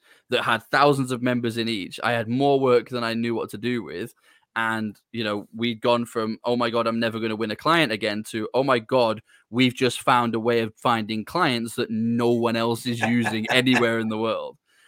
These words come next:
Speaker 1: And we,
Speaker 2: That's brilliant.
Speaker 1: and then we started another business and grew that one using the same model. And then fast forward today,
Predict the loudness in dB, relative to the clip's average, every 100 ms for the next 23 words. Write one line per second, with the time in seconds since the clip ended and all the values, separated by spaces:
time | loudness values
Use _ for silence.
0 | _ -8 -2 -2 2 6 8 6 -2 -8
1 | _ 0 4 4 4 2 2 2 4 2
2 | 0 2 6 6 6 4 4 2 2 -4
3 | -6 -6 0 2 4 2 2 0 -2 -6
4 | -2 -2 2 2 2 2 0 -2 0 2
5 | 0 2 2 2 2 2 2 0